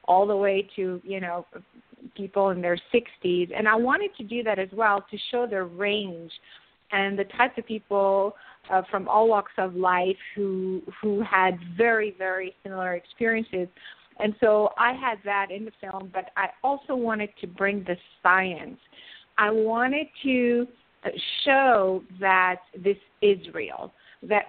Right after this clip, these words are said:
we are coming in contact with a non-physical entity. When we know something happened in our body,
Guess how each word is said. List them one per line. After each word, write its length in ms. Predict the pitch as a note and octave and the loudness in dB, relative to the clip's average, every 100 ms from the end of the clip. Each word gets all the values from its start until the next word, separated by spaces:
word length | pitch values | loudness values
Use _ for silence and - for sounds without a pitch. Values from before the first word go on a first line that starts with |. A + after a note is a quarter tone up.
| G3+ | -4
we 280 | G#3+ G#3 - | -4 -6 0
are 680 | A3+ A#3+ B3+ A#3+ G3 F#3 - _ | 4 6 6 6 2 -2 -6 _
coming 260 | G#3 G#3 G#3 | -10 -10 -12
in 100 | G3 | -14
contact 680 | - G3 G3 - F#3+ F3+ - F#3+ | -10 -8 -8 -4 -4 -4 -12 -2
with 260 | G#3+ A#3+ A#3 - | 2 2 0 -10
a 80 | |
non-physical 1400 | G3 G3+ F#3+ F#3+ F#3+ F#3+ _ _ _ _ - G#3+ G3 G3 - | -8 0 2 2 0 -8 _ _ _ _ -4 -2 -2 -4 -4
entity. 540 | - G3+ G3+ G3 - E3 | -4 -4 -4 -6 -6 -6
When 260 | F#3 F#3+ | -4 -4
we 260 | F#3+ F#3+ G3 - _ _ - | -4 -4 -6 -10 _ _ -2
know 720 | F#3+ G3+ B3+ D4 C4+ A3 G3+ - | 4 6 6 6 6 4 2 -4
something 260 | A#3 G#3+ | -6 -6
happened 460 | G3+ - A3+ B3 A3 | -10 -2 -2 -2 -6
in 120 | G3 | -6
our 160 | F#3 F3+ | -6 -4
body, 560 | G3 E4 C#4+ F#3 F3 | 0 2 2 -2 -10